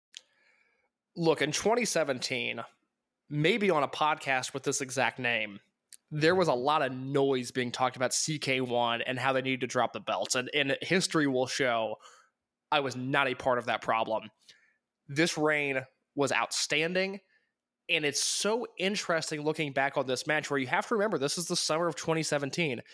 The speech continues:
This is six months after we heard that Masato Yoshino might not wrestle again. And if he wrestles, it will be well into twenty eighteen when he does. And instead, he's in the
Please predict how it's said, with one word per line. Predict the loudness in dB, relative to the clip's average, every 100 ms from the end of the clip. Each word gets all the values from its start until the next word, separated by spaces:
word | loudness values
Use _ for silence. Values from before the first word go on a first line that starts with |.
| -20 _ 0
This | 2
is | 2 0
six | 0 0 -2 -2 0
months | 0 0 0
after | 0 0 2
we | 0
heard | 0 0 0
that | -2
Masato | -2 0 0 0
Yoshino | -2 -2 -2 -2
might | -2 0 0
not | 0 0
wrestle | 0 -2 -4
again. | -2 0 0 -2 -6 -18 _ _ -2
And | -2 0 0
if | 0
he | 2 0
wrestles, | 2 0 0 0 0
it | -2 -2
will | -2
be | -2 -2
well | -2 0 2 2
into | 0 -2
twenty | -2 -2 0 0
eighteen | 0 -2 -4 -4
when | -2
he | -4
does. | 0 0 2 0 -4 -10 -14 -20 _ _ -2
And | 0
instead, | 0 0 0 0 0
he's | 0 -2 0
in | 0 0 -4 -10 _
the | -2 0 0 -2